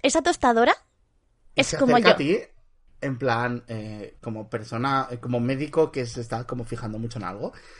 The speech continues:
Speaker 2: y te levanta un bracito y mira debajo de la axila y te da como vueltas alrededor de ti mientras te observa y dice,
Speaker 1: Si quieres bailar, me lo puedes pedir, ¿eh?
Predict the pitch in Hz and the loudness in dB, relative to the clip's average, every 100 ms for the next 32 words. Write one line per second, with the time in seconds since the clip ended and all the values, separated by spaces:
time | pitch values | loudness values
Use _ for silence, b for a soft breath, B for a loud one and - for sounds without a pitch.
0 | b 135 120 120 101 120 113 107 113 139 | b -10 -2 -2 0 -2 -2 -2 -4 -2
1 | 135 113 98 143 160 131 123 120 - 117 | -2 -4 -8 -2 0 0 0 -2 -2 -2
2 | 113 - 117 113 277 b b - 120 113 | -4 -4 -4 -4 -6 b b -10 -6 -6
3 | - - 120 120 127 127 127 135 151 143 | -6 -8 -4 -2 0 -2 -2 4 6 6
4 | 139 156 139 131 127 127 123 117 123 131 | 4 2 4 6 6 4 2 -2 -4 0
5 | 180 - 120 - 104 123 139 113 107 - | 0 2 -2 -4 -4 -2 -4 -4 -8 -8
6 | - 262 247 269 277 277 269 285 294 226 | -8 0 4 4 4 2 4 2 0 -2
7 | 208 240 - 214 180 214 101 | -2 -4 -4 -8 -8 -8 -10